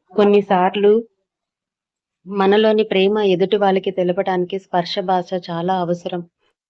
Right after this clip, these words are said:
సుదీర్ఘంగా సాగిన ముద్దు అనంతరం వీరు తన ప్రాణమైన అమ్ముని తన గుండెలకు హత్తుకొని, "నీకు ఇంకొక గిఫ్ట్ కూడా ఉంది అమ్ము" అని అంటూ తన పాకెట్లో ఉన్న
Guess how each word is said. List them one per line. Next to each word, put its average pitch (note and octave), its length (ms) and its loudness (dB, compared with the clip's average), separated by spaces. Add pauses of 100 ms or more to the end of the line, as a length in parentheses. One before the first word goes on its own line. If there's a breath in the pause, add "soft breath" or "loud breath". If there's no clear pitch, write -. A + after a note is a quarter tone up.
(120)
సుదీర్ఘంగా A3+ 760 0
సాగిన F#3 480 0
ముద్దు F3 320 -2
అనంతరం F#3 640 -2
వీరు F#3+ 260 0
తన F#3+ 260 -2
ప్రాణమైన F#3 640 -2
అమ్ముని F3+ 480 -2
తన F#3 220 -4
గుండెలకు F3+ 480 -2
హత్తుకొని, F3+ 520 -6
"నీకు G#3 340 -2
ఇంకొక F#3+ 340 -4
గిఫ్ట్ F3+ 320 -10
కూడా F#3+ 240 -10
ఉంది F3 300 -4
అమ్ము" F3 280 -4
అని F#3 220 0
అంటూ F3 360 -4
తన F#3+ 220 -6
పాకెట్లో F#3+ 600 -6
ఉన్న F#3 240 -2